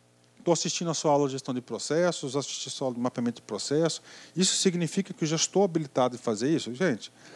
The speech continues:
é, n-, dificilmente você vai estar. Por quê? Porque existe cursos na administração pública focado nisso aqui, exercícios, é, você tem um trabalho de treinamento no local de serviço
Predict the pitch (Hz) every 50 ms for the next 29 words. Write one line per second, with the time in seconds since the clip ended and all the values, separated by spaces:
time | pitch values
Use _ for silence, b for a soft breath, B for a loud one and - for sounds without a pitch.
0 | B B B B B B B - 131 139 135 131 127 120 117 113 113 110 95 80
1 | - - _ - - 165 208 196 - - - - - - - - 175 240 - -
2 | 277 262 - 226 208 208 220 214 - 196 185 196 - - 196 175 165 180 185 160
3 | - - - - 196 92 - - - - - 160 139 - - 147 - - 143 139
4 | - 190 190 180 165 190 208 - - 185 - - - - 190 214 226 - - 143
5 | 120 135 135 123 131 135 127 - - 120 - - 120 110 104 - - 143 156 151
6 | 135 - - 110 101 B B B B B - - - - 190 180 - - - -
7 | - 147 151 156 147 123 110 107 104 98 98 - - 101 90 - - 107 120 123
8 | 139 143 123 110 - - - 147 147 139 131 123 - - - 123 113 - B B
9 | B B B B B - 113 127 123 120 123 - - 139 - - 139 131 - -
10 | 131 117 113 127 123 123 123 120 113 113 - - 123 123 120 123 113 110 117 120
11 | 120 113 - - 113 107 113 127 131 120 107 - - - 120 117 117 - - -
12 | 110 101 95 107 127 139 135 127 - - - 123